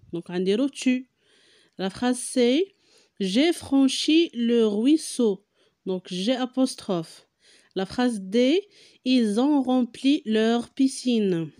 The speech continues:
Donc, il avec S. Euh, la phrase E.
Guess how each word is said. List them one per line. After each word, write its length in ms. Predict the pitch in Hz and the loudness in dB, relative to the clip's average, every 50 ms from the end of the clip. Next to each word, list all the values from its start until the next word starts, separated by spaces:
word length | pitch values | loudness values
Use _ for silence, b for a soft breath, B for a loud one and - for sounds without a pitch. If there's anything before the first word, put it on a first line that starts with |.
| - - - | -20 -18 -12
Donc, 240 | 175 170 165 - - - | -10 -10 -10 -10 -8 -4
il 160 | 240 240 220 | -4 -4 -2
avec 380 | 214 208 202 202 202 202 - | -2 -2 -2 -2 -4 -4 -4
S. 400 | - 214 233 277 269 - - 330 359 392 - b b b b b b b b b b b b b b b b _ _ - | -4 -2 -2 -2 -2 -2 0 0 2 2 0 b b b b b b b b b b b b b b b b _ _ -6
Euh, 380 | 208 208 208 208 202 202 202 208 | -2 0 0 2 2 2 2 2
la 80 | 214 | 0
phrase 380 | 214 - - 269 269 240 214 196 240 | -2 0 0 2 2 2 0 0 0
E. 300 | 254 262 285 330 339 | 2 4 4 4 2